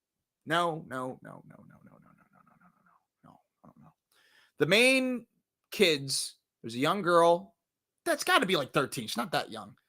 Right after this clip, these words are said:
She plays a partially blind person. And the older brother, who's seventeen, who's the most chill seventeen-year-old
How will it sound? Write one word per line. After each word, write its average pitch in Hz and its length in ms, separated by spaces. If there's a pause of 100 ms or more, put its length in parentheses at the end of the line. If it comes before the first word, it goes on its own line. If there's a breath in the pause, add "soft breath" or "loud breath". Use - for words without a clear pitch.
(260)
She 175 380
plays 185 340
a 131 460 (320)
partially 190 420
blind 135 560
person. - 420 (560)
And 117 80
the 123 220
older 240 320
brother, 160 540 (140)
who's 202 220
seventeen, 285 1080 (520)
who's 196 180
the 240 100
most 226 360
chill 311 400
seventeen-year-old 220 1160